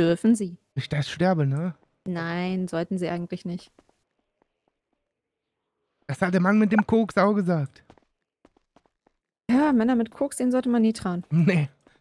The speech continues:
Speaker 2: <laughs> Die sind alle innovativ.
Speaker 1: Mhm.
Speaker 2: Aua.
Speaker 1: So. Haben Sie die, st-, nehmen Sie die Schmerztablette ruhig, das, äh,
Speaker 2: Ja, die nehme ich gleich.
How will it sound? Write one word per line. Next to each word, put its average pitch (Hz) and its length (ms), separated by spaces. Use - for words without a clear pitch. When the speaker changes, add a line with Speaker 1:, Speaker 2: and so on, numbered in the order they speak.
Speaker 2:
<laughs> - 920
Die 143 60
sind 170 120
alle 190 180
innovativ. 190 680
Speaker 1:
Mhm. 226 360
Speaker 2:
Aua. 143 320
Speaker 1:
So. 185 520
Haben 220 120
Sie 240 100
die, 247 180
st-, - 340
nehmen 285 180
Sie 240 80
die 208 120
Schmerztablette 185 640
ruhig, 202 200
das, - 260
äh, 196 360
Speaker 2:
Ja, 160 220
die 160 140
nehme 180 160
ich - 120
gleich. 175 480